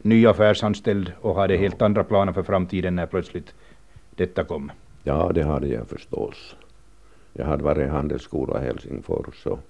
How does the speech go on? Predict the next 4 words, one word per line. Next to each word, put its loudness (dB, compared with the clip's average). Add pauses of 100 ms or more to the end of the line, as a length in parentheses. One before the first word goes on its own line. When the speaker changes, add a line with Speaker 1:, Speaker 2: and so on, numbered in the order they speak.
(440)
Speaker 2:
hunnit -4
få -6 (580)
bort -8 (640)
värnplikten -4